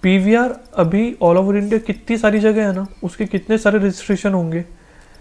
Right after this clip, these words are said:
ठीक है? हर state में एक separate registration होगा उसका compulsorily, और एक state में एक से ज़्यादा registration भी ले सकते हो, वहाँ पे कुछ limitations होती हैं, उसके हिसाब से आप ले सकते हो। तो मतलब कितनी सारे registration होंगे। मैं क्या करता हूँ, ये pen card number copy कर लेता हूँ उसका।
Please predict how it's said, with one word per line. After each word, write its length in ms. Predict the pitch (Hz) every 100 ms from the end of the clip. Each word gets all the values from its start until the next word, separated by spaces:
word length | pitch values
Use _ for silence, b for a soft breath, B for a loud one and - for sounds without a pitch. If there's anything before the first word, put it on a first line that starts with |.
| b b - - -
ठीक 160 | 180
है? 100 | 247 - - - - -
हर 180 | - 202
state 340 | 202 214 214
में 80 | 220
एक 80 | 214
separate 360 | 202 196 208 202
registration 500 | 196 - 214 202 208
होगा 200 | 208 202
उसका 220 | - 220
compulsorily, 800 | 226 170 170 170 170 165 165 170 B B B B B
और 240 | 208 220 -
एक 120 | 214
state 280 | 208 226 214
में 100 | 220
एक 60 | 208
से 40 |
ज़्यादा 220 | 214 202
registration 560 | 196 190 - 190 196 185
भी 140 | 240 - -
ले 160 | 185 180
सकते 280 | 165 -
हो, 60 | 175
वहाँ 100 | 165
पे 100 | 175
कुछ 160 | 175 185
limitations 480 | 175 180 170 185
होती 200 | 190 170
हैं, 40 | 240
उसके 180 | 220 202
हिसाब 180 | 175
से 120 | 170 214
आप 120 | 214
ले 140 | 170
सकते 320 | 165 151 -
हो। 80 | 170 - B B B
तो 60 | 208
मतलब 420 | 202 214 233 233 - -
कितनी 300 | 190 - 233
सारे 200 | 214 208
registration 440 | 208 196 190 175 170
होंगे। 200 | 160 160
मैं 180 | 170
क्या 120 | 185 190
करता 280 | 180 -
हूँ, 80 | 220 208
ये 100 | 190
pen 320 | - 170 175
card 220 | 185 180
number 260 | 175 170 208
copy 340 | 170 156 156
कर 140 | 151
लेता 280 | 143 143 156
हूँ 80 | 170
उसका। 280 | - -